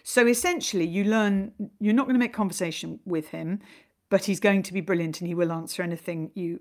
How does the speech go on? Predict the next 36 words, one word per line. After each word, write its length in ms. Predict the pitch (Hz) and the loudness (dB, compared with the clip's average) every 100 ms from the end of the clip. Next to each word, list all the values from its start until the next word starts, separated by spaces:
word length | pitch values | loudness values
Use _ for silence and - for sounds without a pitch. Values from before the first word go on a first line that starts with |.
| - | -4
ask 260 | 160 - | -6 -4
him 120 | 170 156 | -6 -4
on 120 | 156 | -4
air. 280 | 143 - - _ - - - _ | -6 -10 -18 _ -20 -20 -20 _
He 180 | 240 269 | 4 6
also 320 | 330 349 285 | 6 4 2
is 120 | 202 | 0
really 360 | 196 202 262 269 | 0 0 2 2
protective, 840 | 277 233 - - - - 139 - _ - | 0 -6 -6 -8 -8 -12 -12 -14 _ -4
because 260 | 226 240 | -2 -2
the 60 | 214 | -2
first 400 | - 277 277 - | 0 2 2 0
time 280 | - 233 196 | -2 0 0
I 60 | 180 | -2
did 120 | 180 | -2
the 80 | 180 | -2
highlights, 380 | 180 170 160 - | 0 0 -2 -4
we'd 140 | 180 | -2
made 160 | 196 185 | 0 0
a 60 | |
lot 260 | 202 208 - | -2 -4 -6
of 60 | 165 | -6
changes, 480 | 175 156 156 143 - | -4 -4 -6 -12 -10
and 140 | 170 | -8
we 80 | 165 | -6
were 80 | 165 | -4
getting 200 | 160 156 | -6 -8
slammed 760 | - - - 185 190 180 156 | -8 -8 -4 -2 0 0 -2
in 80 | 151 | -8
the 60 | 156 | -12
papers 560 | 165 151 - - - - - - - _ _ - | -12 -12 -12 -14 -14 -18 -20 -20 -20 _ _ 4
with 200 | 339 - | 4 6
some 240 | - 320 | 2 4
justification. 760 | 254 220 - 202 170 156 - 165 _ | 4 2 -2 -6 -6 -8 -10 -18 _
And 340 | 220 214 214 - - _ _ _ _ _ _ _ _ - | 0 0 -2 -6 -18 _ _ _ _ _ _ _ _ 0
we 260 | 240 220 | 2 2